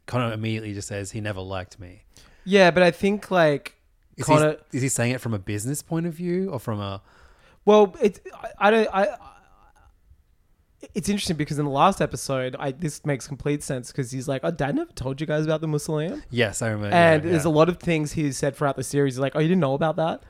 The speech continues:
Speaker 1: And he
Speaker 2: And
Speaker 1: called
Speaker 2: to me,
Speaker 1: him
Speaker 2: it's just
Speaker 1: Pop.
Speaker 2: like, yeah, it's just like he views him more as a person, and it, like, because, 'cause Connor never wanted that. He never wanted
Speaker 1: Yeah.
Speaker 2: to be the run-, you know what I mean? Like, he was just, like, the weird son from another marriage, previous marriage rather, and,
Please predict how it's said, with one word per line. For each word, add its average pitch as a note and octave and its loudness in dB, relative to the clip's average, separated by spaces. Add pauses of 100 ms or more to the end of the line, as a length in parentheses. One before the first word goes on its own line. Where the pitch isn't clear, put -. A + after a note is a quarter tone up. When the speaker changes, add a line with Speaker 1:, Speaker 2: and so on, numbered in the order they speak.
(100)
Speaker 1:
And A#2 -4
he C3+ 2
Speaker 2:
And - -2
Speaker 1:
called - 4
Speaker 2:
to F#3+ 6
me, G#3 12
Speaker 1:
him B3 10
Speaker 2:
it's - 0
just G#3+ 8
Speaker 1:
Pop. - 2
Speaker 2:
like, E3 4
yeah, G3+ 6
it's D#3 0
just F#3+ -2
like E3 2 (280)
he D#3 -4
views C#3+ -2
him D#3+ -2
more C#3 2
as C3 0
a B2 -4
person, C#3 -2
and B2+ -6
it, C3 -6
like, D3 0 (280)
because, E3+ -6
'cause G#3 0
Connor G3+ 2
never G3 4
wanted C#3 -2
that. C3 -8 (420)
He E3 -2
never F#3 6
wanted D#3 6
Speaker 1:
Yeah. F#3+ 0
Speaker 2:
to D#3+ 2
be C#3+ 4
the C3+ 0
run-, C#3 2
you F3+ 6
know G#3 10
what G3 10
I D#3+ 8
mean? D3 2
Like, F3 0 (300)
he F#3+ 2
was E3 0
just, F3 -2
like, E3 2
the D#3 4
weird C3+ -2
son C#3+ -4
from C#3 -4
another C3 -2
marriage, D3+ 0 (120)
previous D3 0
marriage C3 -4
rather, C3 -4
and, C3 -8